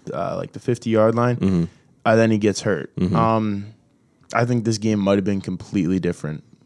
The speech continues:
Speaker 2: Oh, for sure. Well, this is another game. They fell apart in the
Speaker 1: Mm-hmm.
Speaker 2: second half. Um, and I think it was the same thing. They just ran out of, ba-, basically just ran out of players.
Speaker 1: I, I think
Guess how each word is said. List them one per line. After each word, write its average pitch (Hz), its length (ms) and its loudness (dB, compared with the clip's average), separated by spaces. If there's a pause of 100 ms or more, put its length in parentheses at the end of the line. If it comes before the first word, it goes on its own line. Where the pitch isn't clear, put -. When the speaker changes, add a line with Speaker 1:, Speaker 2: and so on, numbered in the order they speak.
Speaker 2:
Oh, 104 160 2
for 85 160 -6
sure. 78 220 -4 (460)
Well, 123 120 4
this 208 200 0
is 151 100 4
another 110 280 4
game. 92 280 2
They 110 100 2
fell 113 220 0
apart 80 340 0 (260)
in 85 80 -2
the - 40 4
Speaker 1:
Mm-hmm. 127 80 2
Speaker 2:
second 85 220 0
half. 78 380 -4 (320)
Um, 85 220 4
and 87 80 4
I 92 40 4
think 101 180 0
it - 20 6
was 92 140 2
the 87 60 -8
same 92 240 2
thing. 101 340 2 (720)
They 92 120 2
just 90 220 0
ran 87 160 4
out 85 120 4
of, 82 80 0 (160)
ba-, - 320 -2
basically 107 460 0
just 85 160 -4
ran 85 160 0
out 76 120 0
of - 80 -6
players. 85 580 0 (360)
Speaker 1:
I, 135 280 4
I - 20 4
think 175 400 -2